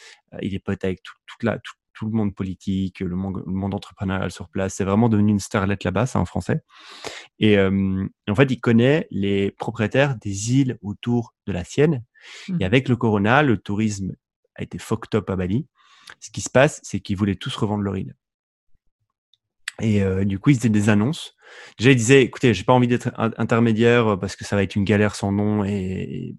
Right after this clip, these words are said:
Speaker 1: j'ai pas envie de participer à ça. » Euh, mais en tout cas, sachez qu'il y a des gens à Bali qui vendent des îles vingt-cinq K dollars. Donc, il y a des mecs et des meufs, des familles,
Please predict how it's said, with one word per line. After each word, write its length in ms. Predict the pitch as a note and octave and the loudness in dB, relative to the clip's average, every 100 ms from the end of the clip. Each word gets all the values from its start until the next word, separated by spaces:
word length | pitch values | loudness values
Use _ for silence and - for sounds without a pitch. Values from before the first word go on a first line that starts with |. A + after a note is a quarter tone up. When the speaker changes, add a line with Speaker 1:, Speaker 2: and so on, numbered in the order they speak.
| _ - | _ -20
Speaker 1:
j'ai 160 | - - | -14 -6
pas 80 | G#2+ | -4
envie 100 | G#2 | -4
de 60 | |
participer 420 | A2 - - - | -6 -8 -10 -6
à 40 | G#2 | -2
ça. » 180 | - E3+ _ _ - - - _ A2+ | -2 -4 _ _ -20 -20 -20 _ 0
Euh, 500 | G#2 G2+ G2+ G#2 G2+ | 2 4 2 0 -2
mais 120 | A2 A2 | 0 0
en 80 | |
tout 100 | G#2 | 0
cas, 140 | - C#3 | 2 2
sachez 300 | A#2+ - C#3+ | 2 -2 0
qu'il 140 | A2 | 0
y 40 | G2+ | 0
a 20 | |
des 60 | |
gens 320 | F#2 A#2 C#3 - | 0 0 -2 -6
à 100 | G2 | -4
Bali 340 | G2 G2+ B2 | -2 -2 -4
qui 140 | C3 G2+ | -6 -4
vendent 200 | A2 A2+ | -2 -2
des 220 | G2 F#2+ | -2 -2
îles 140 | B2+ | -2
vingt-cinq 380 | G2+ G#2+ - F#2 - | -2 -6 -6 -10 -10
K 80 | - _ _ _ _ _ _ - | -16 _ _ _ _ _ _ -4
dollars. 400 | G#2+ F#2 - _ _ _ _ _ _ _ _ - - - - | -2 -2 -6 _ _ _ _ _ _ _ _ -20 -20 -20 -18
Donc, 140 | - | -2
il 80 | A2 | 2
y 20 | |
a 40 | A2+ | 4
des 0 | |
mecs 440 | B2 D3+ - - - | 4 2 -6 -16 -8
et 60 | |
des 80 | F#2+ | -4
meufs, 280 | G#2 - - | -4 -4 -6
des 120 | F#2+ | -10
familles, 320 | F#2 G#2 G2 | -4 -4 -4